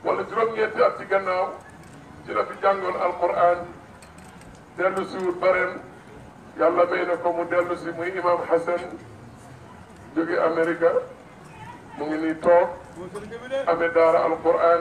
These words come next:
boobu di jàngale gannaaw bu mu fa mokkalee Alqur'an ci Pakistani School of Memorization si, fa la jàng Alqur'an ba mokkal ko, ñu defal ko fa feet bu rëy, ubbi ay daara di jàngale, Yàlla di ko may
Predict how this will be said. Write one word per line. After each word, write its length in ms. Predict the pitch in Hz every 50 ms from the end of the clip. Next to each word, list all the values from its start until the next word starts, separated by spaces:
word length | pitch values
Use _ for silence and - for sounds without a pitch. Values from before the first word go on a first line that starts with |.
| 165 -
boobu 260 | - - 170 156 165
di 100 | 165 170 -
jàngale 440 | 165 165 165 165 160 165 165 175 170
gannaaw 360 | 165 175 185 185 180 175 175
bu 100 | 170 170
mu 100 | 165 165
fa 120 | 170 170 165 165
mokkalee 480 | 170 190 196 190 - 196 196 170 175 175
Alqur'an 600 | - 175 165 165 170 175 175 170 160 156 156 160 - - - - - - - - - - - - - - - - - - - - - - - - - - -
ci 140 | - 165
Pakistani 800 | 165 - - 190 190 - 180 170 - - - 180 175 170 170 170
School 280 | 160 - - 170 175 170
of 100 | 170 160 165
Memorization 960 | 160 165 165 160 165 160 160 160 160 - 156 165 170 160 - - 165 156 147 139
si, 220 | - 147 151 160 - - - - - - - - - - - - -
fa 120 | - 170 165
la 80 | 170
jàng 260 | 165 165 165 160 165 165
Alqur'an 360 | 160 165 - - 170 160 156
ba 100 | - 214 220
mokkal 420 | 202 196 196 196 - 180 180 170
ko, 280 | - 165 165 170 165 - - - -
ñu 140 | - 156 165
defal 240 | 170 165 165 170 165
ko 100 | - 170 160
fa 120 | 160 165
feet 240 | 160 - - 160 160 -
bu 120 | 143 143
rëy, 200 | 147 175 202 - - - - - - - - - - - - - - 151 170 196 202 202 202 - 240 - -
ubbi 280 | 180 170 - - 175 185 -
ay 240 | - 165 165 160 -
daara 360 | 160 165 165 165 165 165 165
di 200 | 160 160 156 165 160
jàngale, 640 | - 165 165 165 165 156 165 156 156 156 160 - -
Yàlla 240 | - 160 151 156 160 160
di 120 | - -
ko 140 | - 170 165
may 320 | 160 - - 311 165 170